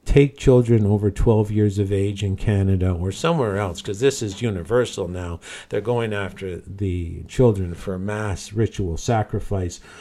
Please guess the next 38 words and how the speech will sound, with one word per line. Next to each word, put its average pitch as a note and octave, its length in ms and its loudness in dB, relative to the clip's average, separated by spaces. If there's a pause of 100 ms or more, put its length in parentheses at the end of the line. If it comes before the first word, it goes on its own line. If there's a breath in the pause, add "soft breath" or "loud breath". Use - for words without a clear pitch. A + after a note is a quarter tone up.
(200 loud breath)
all A#2+ 320 2
over F#2+ 240 -4
the F#2 140 -8
world. G2+ 500 0 (800)
And A2 120 0
you G#2 60 -2
can G2 160 -2
find G2+ 340 -2
out F#2 200 -4
this F2+ 160 -6
cult G2+ 320 -2
of D2+ 80 -6
Molesh G2+ 640 0
and E2 340 -6 (200)
how F#2 360 0
deeply A#2 340 0
ingrained A#2 540 0
they F#2+ 140 2
are E2 280 -4 (320 loud breath)
in G#2 200 -10
government, F#2+ 440 -2
science, F2+ 480 -4
medicine, F#2+ 480 -4
and F#2+ 220 -6
the F2+ 60 -10
media. G#2 600 -4 (360 loud breath)
So B2 140 -8
do D#3 680 -2
your B2 340 8
part. G#2 400 6
It's F2+ 220 -6
time C3 400 2
to C3 160 -2
start G#2+ 580 -2
doing G2+ 380 -4
your F2 140 -4
part. E2+ 420 2
You, A#2+ 240 2